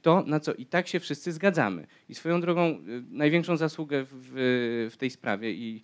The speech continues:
nazwijmy rzeczy po imieniu, w schrzanieniu tego, e, miała zarówno, e, posłanka, e, Platformy Obywatelskiej Julia Pitera, która zaakceptowała to, jak i, e, wiceprzewodniczący komisji z pisu. Nie pamiętam w tym momencie nazwiska. I,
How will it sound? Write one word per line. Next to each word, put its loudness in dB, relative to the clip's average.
nazwijmy 0
rzeczy -8
po -4
imieniu, -4
w -16
schrzanieniu 2
tego, -4
e, -2
miała 4
zarówno, 2
e, 0
posłanka, 2
e, -2
Platformy -4
Obywatelskiej -4
Julia 0
Pitera, -2
która -2
zaakceptowała -4
to, -4
jak -2
i, 0
e, 0
wiceprzewodniczący -4
komisji -4
z -4
pisu. -8
Nie -8
pamiętam -6
w -20
tym -2
momencie 4
nazwiska. -4
I, -4